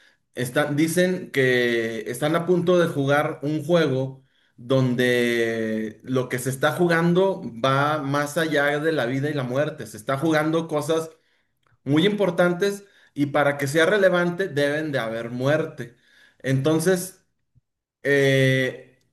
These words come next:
en el imperio, en el imperio, en el universo Marvel cósmico existen varios imperios. Uno era el Skrull o Skrull y los Kree.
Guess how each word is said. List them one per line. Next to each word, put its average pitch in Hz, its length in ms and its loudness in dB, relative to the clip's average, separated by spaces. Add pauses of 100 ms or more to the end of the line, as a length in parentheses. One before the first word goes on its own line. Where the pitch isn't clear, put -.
en 156 160 -4
el 170 140 2
imperio, 240 500 0
en 147 100 0
el 127 120 0
imperio, 120 340 -6
en 147 180 -4
el 160 120 -4
universo 220 400 -2
Marvel 226 440 -4
cósmico 214 600 -6 (200)
existen 175 560 -2
varios 156 520 0
imperios. 113 580 -4
Uno 226 520 2 (500)
era 170 480 2
el 127 240 -4
Skrull 208 600 0 (120)
o 113 120 -10
Skrull - 560 -2 (460)
y 196 380 0
los 135 300 -2
Kree. - 520 -4